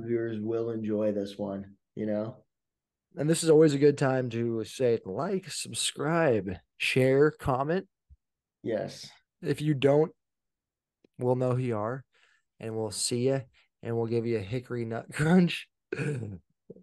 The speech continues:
Speaker 1: A hickory nut crunch. Can you explain that, what that is?
Speaker 2: <laughs> And
Speaker 1: Hickory
Speaker 2: you'll
Speaker 1: nut
Speaker 2: have
Speaker 1: crunch.
Speaker 2: to wait until episode six
Speaker 1: Oh,
Speaker 2: to
Speaker 1: no,
Speaker 2: find
Speaker 1: I
Speaker 2: out
Speaker 1: wanna
Speaker 2: what
Speaker 1: know
Speaker 2: that
Speaker 1: what a
Speaker 2: was.
Speaker 1: hickory nut crunch is right now,
Speaker 2: <laughs>
Speaker 1: dude.
Speaker 2: Sorry, folks.
Speaker 1: What is
Speaker 2: We're,
Speaker 1: that?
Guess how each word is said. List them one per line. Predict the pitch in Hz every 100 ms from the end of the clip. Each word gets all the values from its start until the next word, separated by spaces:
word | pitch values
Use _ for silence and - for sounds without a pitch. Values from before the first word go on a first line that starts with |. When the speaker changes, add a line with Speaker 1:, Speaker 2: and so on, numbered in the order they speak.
| _ _ _
Speaker 1:
A | 123
hickory | 101 135 139 156 120
nut | 123 135 -
crunch. | 120 107
Can | - 117
you | 123
explain | 123 - 127 110
that, | 107 110
what | 113
that | 98 98
is? | 143 - - 247 165 -
Speaker 2:
<laughs> | 196 185 160 147
And | 135
Speaker 1:
Hickory | 131 131
Speaker 2:
you'll | 156
Speaker 1:
nut | 170
Speaker 2:
have | 170
Speaker 1:
crunch. | 180 190
Speaker 2:
to | 170
wait | 165 175
until | 160 175 156 151 143
episode | 165 170 - 156 139
six | -
Speaker 1:
Oh, | 160 160 156
Speaker 2:
to | 143
Speaker 1:
no, | 151 160
Speaker 2:
find | 147
Speaker 1:
I |
Speaker 2:
out | 143 185
Speaker 1:
wanna | 202
Speaker 2:
what | 190
Speaker 1:
know | 185
Speaker 2:
that | 185
Speaker 1:
what | 170
a |
Speaker 2:
was. | 165
Speaker 1:
hickory | 165 175 160
nut | 151 147
crunch | - 143 139
is | 120
right | 127 131 131 131 123
now, | 117 110
Speaker 2:
<laughs> |
Speaker 1:
dude. | 208
Speaker 2:
Sorry, | 208 202 247 262 240 233
folks. | 220 226 220 208 190 151
Speaker 1:
What | 196 202
is | 139
Speaker 2:
We're, | 143 190 196
Speaker 1:
that? | -